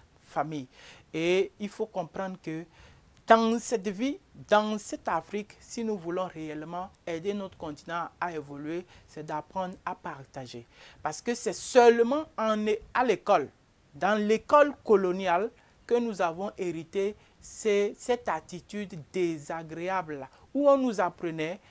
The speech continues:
n'est-ce pas, à travailler, n'est-ce pas, à obtenir,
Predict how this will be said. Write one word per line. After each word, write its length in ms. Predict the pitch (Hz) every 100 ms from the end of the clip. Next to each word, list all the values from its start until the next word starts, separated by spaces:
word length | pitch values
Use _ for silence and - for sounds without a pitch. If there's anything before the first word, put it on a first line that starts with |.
| -
n'est-ce 180 | - -
pas, 200 | 180 -
à 100 | 214
travailler, 680 | 214 - 156 147 151 160 196 - - - -
n'est-ce 180 | 151 -
pas, 340 | - 180 185 - -
à 160 | 226
obtenir, 540 | 214 - 175 175 190